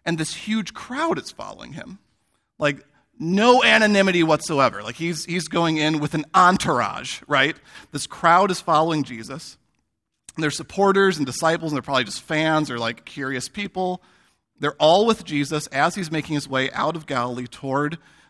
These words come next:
Jerusalem, and most likely th-, this crowd is a,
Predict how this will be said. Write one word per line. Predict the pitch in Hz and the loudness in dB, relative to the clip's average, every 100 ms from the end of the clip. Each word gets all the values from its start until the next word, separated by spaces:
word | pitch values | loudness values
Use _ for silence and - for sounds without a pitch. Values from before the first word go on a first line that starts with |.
| _ - | _ -10
Jerusalem, | 135 170 208 156 143 147 | -2 -2 -2 -2 -2 0
and | 143 139 | -2 0
most | 139 185 - | 0 0 0
likely | 156 156 139 | -2 -2 -4
th-, | 139 160 135 | -6 -10 -10
this | 135 151 - | -8 -10 -8
crowd | - 147 139 | -2 0 0
is | 123 - - - _ _ | -4 -10 -16 -18 _ _
a, | 120 | -14